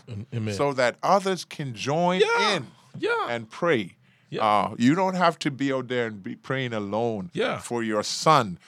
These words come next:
Speaker 1: Mm-hmm.
Speaker 2: who is lost, or your
Speaker 1: Indeed.
Speaker 2: daughter, or your
Speaker 1: Indeed.
Speaker 2: husband.
Speaker 1: Indeed,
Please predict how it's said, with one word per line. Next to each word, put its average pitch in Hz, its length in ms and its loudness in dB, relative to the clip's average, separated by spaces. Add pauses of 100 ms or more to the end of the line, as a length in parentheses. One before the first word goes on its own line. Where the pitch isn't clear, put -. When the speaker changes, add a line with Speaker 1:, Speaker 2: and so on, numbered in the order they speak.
(120)
Speaker 1:
Mm-hmm. 110 160 -6
Speaker 2:
who 113 320 -6
is 104 300 -6
lost, 104 420 0
or 104 160 0
your 104 160 -2
Speaker 1:
Indeed. 110 140 -4
Speaker 2:
daughter, 127 360 6
or 104 220 0
your 107 200 -2
Speaker 1:
Indeed. 98 100 -12
Speaker 2:
husband. 113 500 -2
Speaker 1:
Indeed, 95 360 -10